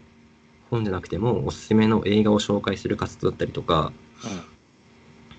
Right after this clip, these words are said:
Speaker 1: おすすめの情報商材とか、おすす-、
Speaker 2: うん。
Speaker 1: おすすめの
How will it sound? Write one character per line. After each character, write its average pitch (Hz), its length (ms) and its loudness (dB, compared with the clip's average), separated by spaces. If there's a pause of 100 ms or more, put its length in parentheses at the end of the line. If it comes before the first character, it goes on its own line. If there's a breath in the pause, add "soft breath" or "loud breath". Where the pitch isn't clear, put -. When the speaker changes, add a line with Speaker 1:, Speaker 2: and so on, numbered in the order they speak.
(340)
Speaker 1:
お 90 80 -6
す - 140 -14
す - 80 2
め 113 120 6
の 107 240 6
情 101 200 4
報 117 140 2
商 110 240 0
材 - 180 -8
と - 100 -20
か、 - 260 -18 (400)
お - 60 -6
す - 200 -8
す-、 - 60 -8
Speaker 2:
う - 40 -4
ん。 - 40 -16
Speaker 1:
お - 40 -18
す - 100 -18
す 120 100 0
め 113 100 2
の 113 160 -2